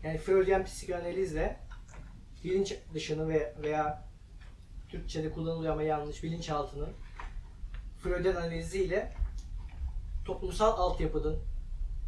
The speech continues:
analizi olarak Marx'ı bir araya getirmeye çalışan bir sürü f-, girişim oldu. Fakat kitabın amacı tam olarak bu da değil. Yani bir Marx ve Freud sentezi yapmak değil.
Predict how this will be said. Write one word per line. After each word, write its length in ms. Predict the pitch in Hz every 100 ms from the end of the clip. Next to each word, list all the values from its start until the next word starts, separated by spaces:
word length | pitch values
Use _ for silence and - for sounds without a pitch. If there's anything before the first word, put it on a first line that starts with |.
| - - - -
analizi 600 | 165 165 165 165 156 - -
olarak 360 | 151 156 160 156 - - -
Marx'ı 360 | 143 160 160 165
bir 60 | 165
araya 180 | 147 139
getirmeye 400 | 139 143 139 135
çalışan 380 | 135 127 143
bir 60 | 160
sürü 340 | - 127 180 - - - - - - - - - -
f-, 200 | - - - 156
girişim 380 | 175 170 170 175
oldu. 400 | 160 127 - - - - - - -
Fakat 240 | 170 240
kitabın 460 | 233 220 226 247 220
amacı 360 | 202 220 220 -
tam 180 | 226
olarak 340 | 220 220 220 -
bu 120 | -
da 160 | 165 127
değil. 200 | 127 - - - -
Yani 360 | 139 139 143 - - - - - -
bir 100 | 180
Marx 320 | 185 196 196
ve 80 | 196
Freud 280 | - 196 202
sentezi 460 | 180 170 175 175
yapmak 440 | 196 156 160 - -
değil. 160 | -